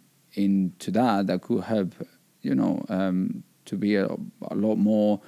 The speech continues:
comfortable and help to be, keep growing the club, uh, for the future. So we've seen, uh, with the likes of, uh, Hojik or, or Cubs this year, that probably they,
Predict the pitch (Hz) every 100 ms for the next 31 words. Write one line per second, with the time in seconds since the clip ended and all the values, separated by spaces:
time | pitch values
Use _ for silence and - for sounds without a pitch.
0 | - - - - 123 131 117 120 101 104
1 | 104 98 95 117 107 104 104 - 120 -
2 | 117 113 110 104 127 127 98 - 269 101
3 | 101 92 - 117 101 143 147 - 85 -
4 | - 98 92 95 - 104 104 107 - -
5 | - 95 95 98 101 104 104 - 101 104
6 | 101 95 95 117 110 110 107 107 101 -
7 | 98 - 123 107 95 - 135 127 107 -
8 | - - _ 101 - 113 107 98 101 101
9 | - - - _ - - 101 95 95 92